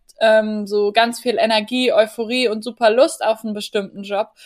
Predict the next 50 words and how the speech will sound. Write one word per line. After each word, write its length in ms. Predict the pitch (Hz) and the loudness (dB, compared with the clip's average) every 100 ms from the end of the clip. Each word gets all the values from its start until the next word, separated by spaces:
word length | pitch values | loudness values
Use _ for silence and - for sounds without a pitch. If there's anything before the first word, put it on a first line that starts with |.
| - | -10
Und 160 | - 226 | -6 4
damit 260 | 226 240 240 | 4 4 0
kann 160 | 254 | -2
man 160 | 240 233 | -2 -2
auch 160 | 226 | -4
total 320 | 233 240 240 233 | -6 -4 -2 -2
viel 140 | - | 0
erreichen. 760 | 185 214 226 302 302 - 185 202 _ _ | 2 2 2 0 -2 -12 -18 -20 _ _
Und 160 | - 220 | -8 -6
es 100 | 226 | -6
ist 160 | 233 | -4
ja 140 | 220 202 | 0 0
auch 180 | 214 _ | -2 _
gut, 400 | 247 247 240 - | -8 -8 -10 -6
äh, 180 | - 226 | -2 2
dann 240 | 220 220 | 2 0
zu 180 | 220 226 | -6 -12
sehen, 280 | 202 208 214 | -4 -4 -2
wenn 120 | 214 | -4
man, 480 | 214 214 208 196 - _ | -4 -6 -8 -14 -18 _
wenn 220 | 190 214 | -6 -4
man 220 | 208 208 208 | -2 -4 -4
merkt, 460 | 208 208 220 - - _ | -2 -2 -4 -12 -20 _
es 80 | - | -4
macht 200 | 220 220 | -2 -2
mir 120 | 220 | -4
weniger 400 | 226 277 233 214 | -2 0 2 2
Spaß 480 | - - 196 220 220 | 0 0 2 2 -2
und 120 | 208 | -4
da 60 | |
liegt 220 | 202 208 - | -4 -6 -8
jetzt 180 | 208 | -8
grad 220 | - 208 214 | -4 -4 -2
weniger 320 | 233 233 214 | -2 2 0
Freude, 400 | - 202 208 214 | 0 2 2 0
ich 120 | 214 | -6
habe 140 | 220 | -4
aber 200 | 208 208 | 0 0
was 140 | 202 208 | 0 -2
anderes, 440 | - 269 262 240 _ | -2 0 -4 -6 _
wo 160 | - 214 | -8 -6
ich 160 | 214 | -6
wieder 240 | - 269 254 | -2 0 0
diese 240 | 208 202 | 0 -2
Euphorie 380 | 190 202 208 208 | -2 -4 -8 -8
spüre, 420 | - - 202 202 - _ | -8 -8 -8 -6 -14 _
dann 120 | - 202 | -8 -6
vielleicht 300 | 214 202 - | -2 -2 0
dahin 320 | 220 302 269 | 0 0 -8
zu 300 | - 196 | -10 -16